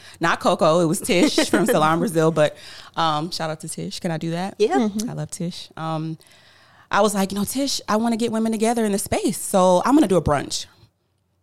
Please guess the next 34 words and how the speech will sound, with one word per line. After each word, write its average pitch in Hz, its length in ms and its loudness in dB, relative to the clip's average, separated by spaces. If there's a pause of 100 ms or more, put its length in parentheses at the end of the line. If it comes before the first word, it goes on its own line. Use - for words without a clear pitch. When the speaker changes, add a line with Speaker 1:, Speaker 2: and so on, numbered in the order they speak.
(180)
Speaker 1:
In 392 100 2
the 269 60 2
chair, 202 200 0
"I'm 262 100 -2
gonna 359 100 -4
do 392 120 2
a 381 40 -2
brunch. 381 420 -4 (120)
Yeah, 415 260 -2
I 381 60 -2
wanna 370 200 0
have 392 120 -2
a 339 60 -4
chef, 302 400 -2 (340)
and 277 80 -2
I 294 60 2
wanna 320 160 2
have 277 300 -4 (260)
champagne, 285 680 0
and 247 100 -2
I 269 120 4
wanna 269 260 2
just - 480 -10
get 262 160 -4
women 269 180 -2
in 269 60 -2
the 262 80 -2
space." 262 560 -4 (380)
So 190 600 -4
start 185 260 -6
looking 147 200 -4
up 185 140 -6
a 202 60 -8
space, - 720 -6